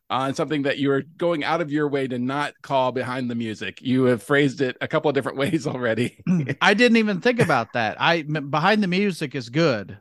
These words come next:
Speaker 2: This
Speaker 1: Trademarks.
Speaker 2: is something else.
Speaker 1: That's,
Speaker 2: Uh,
Speaker 1: this, yeah. <laughs> This is not gonna have the dramatic, like, voiceovers that behind the music did.
Speaker 2: yeah, we're just
Speaker 1: But
Speaker 2: gonna,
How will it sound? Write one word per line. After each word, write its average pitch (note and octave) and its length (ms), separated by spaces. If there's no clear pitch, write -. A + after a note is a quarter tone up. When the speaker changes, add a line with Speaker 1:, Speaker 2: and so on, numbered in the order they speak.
Speaker 2:
This F3+ 100
Speaker 1:
Trademarks. F3 260
Speaker 2:
is - 40
something C#3+ 300
else. A#2 300
Speaker 1:
That's, - 200
Speaker 2:
Uh, D#3+ 220
Speaker 1:
this, B2+ 80
yeah. - 840
<laughs> - 60
This F#3+ 160
is G#3 80
not F3+ 200
gonna E3 140
have D3+ 180
the C#3 60
dramatic, C3+ 720
like, B2 240
voiceovers G#2+ 800
that G#2+ 240
behind A2 280
the G2 60
music F#2+ 320
did. - 300
Speaker 2:
yeah, C3 380
we're C#3+ 140
just D#3 240
Speaker 1:
But C#3+ 340
Speaker 2:
gonna, C3+ 120